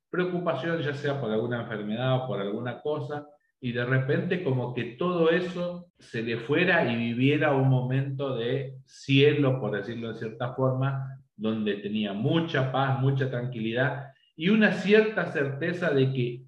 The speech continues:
eso que estaba sufriendo era un proceso también de purificación dentro de la fe para poder sobrellevar la enfermedad.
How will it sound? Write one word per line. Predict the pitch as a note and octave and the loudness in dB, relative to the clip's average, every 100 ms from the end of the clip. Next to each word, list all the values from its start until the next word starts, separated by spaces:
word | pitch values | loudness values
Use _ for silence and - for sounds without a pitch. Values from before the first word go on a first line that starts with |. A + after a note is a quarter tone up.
| - | 2
eso | G3 G#3+ - D#3+ C3+ | 6 6 4 -2 0
que | C3 | 0
estaba | C3+ D#3 D3+ C3 | 2 2 2 0
sufriendo | B2+ C3+ E3 E3+ E3+ E3+ - _ _ - | -2 -2 -2 0 -2 -4 -10 _ _ -2
era | D3 D3 D#3+ D#3+ D#3+ - _ _ | 0 4 4 2 -4 -12 _ _
un | - E3+ E3 | -4 0 0
proceso | D#3+ D3 C3+ D#3 - | 0 0 0 -2 -2
también | C#3 B2+ B2+ C#3 | -4 -2 0 -2
de | B2+ C#3 C3+ - | 0 0 -2 -6
purificación | - C#3 C3+ C3 B2 - A2 - B2+ C3 A2+ | 2 4 4 2 0 -4 -8 -4 0 0 0
dentro | B2 C3 A#2+ A2 | 0 0 0 0
de | G#2+ | 0
la | G#2 - | -2 -2
fe | A#2+ C3+ C#3 - - _ - | -2 -2 -4 -12 -18 _ -4
para | G2+ G#2 G#2 - - | -2 0 -2 -10 -2
poder | G#2+ A#2+ B2+ | 0 0 0
sobrellevar | A2+ G#2+ G#2 G#2+ G#2+ | 0 0 0 -2 -2
la | G#2 | -2
enfermedad. | G2+ F#2+ F2 E2+ | -6 -10 -10 -12